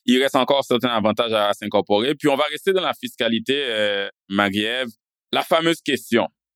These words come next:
que tout entrepreneur ou toute personne qui s'incorpore se posait et se pose encore des fois,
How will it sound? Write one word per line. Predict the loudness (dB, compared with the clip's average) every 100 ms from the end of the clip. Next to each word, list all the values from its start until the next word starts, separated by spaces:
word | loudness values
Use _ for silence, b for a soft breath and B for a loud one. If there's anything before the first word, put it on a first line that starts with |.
| _
que | 2 4 4 2 0
tout | 0 -2 _ _ 0
entrepreneur | 0 2 0 4 4 4 2 2 0
ou | 0
toute | -4 0
personne | 0 2 0
qui |
s'incorpore | 0 0 0 0 0
se | -2
posait | 0 0 2 0 -2
et |
se | -4
pose | -2 2 2
encore | 0 2 0
des | 0
fois, | -2 0 0